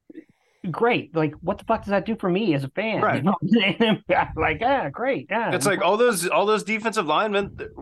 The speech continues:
Speaker 2: working out. I mean, take away the sack yards, right? The Miami
Speaker 1: Yeah. <laughs>
Speaker 2: only ran, Miami only ran for, like, what is it, eighty-nine yards?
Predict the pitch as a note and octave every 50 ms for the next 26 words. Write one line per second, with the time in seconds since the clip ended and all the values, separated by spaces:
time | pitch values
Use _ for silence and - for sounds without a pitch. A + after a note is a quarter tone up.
0 | C#3 C3+ - - C#3 C3+ C3 D3 F3 F3 - G3 D3+ D3+ F#3 G#3+ G#3 E3 D3+ C#3+
1 | C#3+ C#3+ C#3 C#3 C3 - _ _ _ _ _ _ _ _ - E3 F3 E3+ F3 F#3
2 | F3 F3+ E3+ E3+ D#3 - - E3+ D#3 D#3+ E3 - E3+ D3 C#3 C#3 C#3 D#3 F3+ E3
3 | D3 D#3 D3 D#3 E3 D#3 D3+ D3 C#3+ - - _ _ - C3+ B2+ F#3 G#3 E3 E3+
4 | E3+ E3 E3 E3 E3 D3+ G#3+ D#3+ E3+ F3 F#3 F3+ - D#3+ E3 F#3 G3+ G#3 G3+ G3
5 | G3+ F#3+ F3 E3 E3+ F#3+ G3+ F#3+ - - D#3+ D#3 D3+ C#3+ C#3 C#3 - _ - -
6 | - - - - - - - - - - D3 D3 C#3+ B2 C3 A#2 C3+ D3 D#3+ E3
7 | D#3 C#3+ D3 D3+ D3+ C#3+ C#3 C#3 D3+ F#3+ G3+ G3 - -